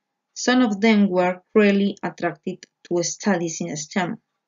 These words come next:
However, other women were not so clear about it. Some of them hesitate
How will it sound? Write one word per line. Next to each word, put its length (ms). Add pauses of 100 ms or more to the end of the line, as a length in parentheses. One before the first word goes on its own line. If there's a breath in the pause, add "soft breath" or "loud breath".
(140)
However, 680 (400)
other 260
women 460 (160)
were 240
not 380
so 200
clear 360
about 400
it. 40 (1160)
Some 300
of 180
them 320 (360)
hesitate 760